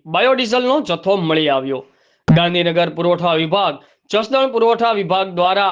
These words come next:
આટકોટ પોલીસ દ્વારા રેડ કરી તપાસ કરવામાં આવી.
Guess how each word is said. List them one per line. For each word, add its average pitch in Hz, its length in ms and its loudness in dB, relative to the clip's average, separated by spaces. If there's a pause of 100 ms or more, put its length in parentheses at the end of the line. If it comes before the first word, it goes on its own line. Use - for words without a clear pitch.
(100)
આટકોટ 185 380 -2
પોલીસ 180 300 -2
દ્વારા 180 400 2
રેડ 240 300 0
કરી 262 320 -2
તપાસ 220 360 -2
કરવામાં 185 600 0
આવી. 139 200 -2